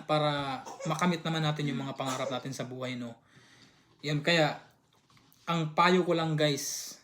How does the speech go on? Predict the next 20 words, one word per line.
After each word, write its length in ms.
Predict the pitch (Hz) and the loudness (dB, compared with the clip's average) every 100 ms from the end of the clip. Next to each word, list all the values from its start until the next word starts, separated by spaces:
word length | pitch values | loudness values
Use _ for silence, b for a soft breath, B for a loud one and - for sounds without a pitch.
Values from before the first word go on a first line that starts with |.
| _ - | _ -14
sa 320 | - - 151 | -8 -2 0
mga 240 | 147 143 | 0 -2
paparating 480 | 139 143 139 131 139 | -2 -2 -2 -4 -8
at 140 | - - | -10 -6
papunta 400 | 139 143 131 - | -6 -6 -10 -6
pa 80 | |
lang 160 | 131 131 | -6 -6
dito 240 | 127 123 | -8 -8
sa 80 | 120 | -12
Canada 340 | 127 123 123 117 | -10 -10 -10 -10
is, 320 | 135 139 - b b b b b b - | -10 -10 -12 b b b b b b -8
ah, 400 | 135 135 123 123 - | -4 -4 -4 -8 -14
iwasan 480 | - 156 156 151 151 | -2 4 6 6 2
natin 480 | 143 135 139 123 110 _ _ - _ _ _ _ _ _ _ _ _ _ _ | 0 0 -4 -6 -10 _ _ -20 _ _ _ _ _ _ _ _ _ _ _
yung 320 | 156 156 151 143 | 2 4 4 0
mga, 560 | 143 147 139 127 127 _ - | -4 -4 -4 -8 -10 _ -8
mga 240 | 151 147 139 | -4 -2 -4
temp 300 | 151 143 131 135 | -6 -6 -8 -10
na 80 | 131 | -8
ganito. 560 | 131 127 123 127 113 | -8 -8 -8 -10 -12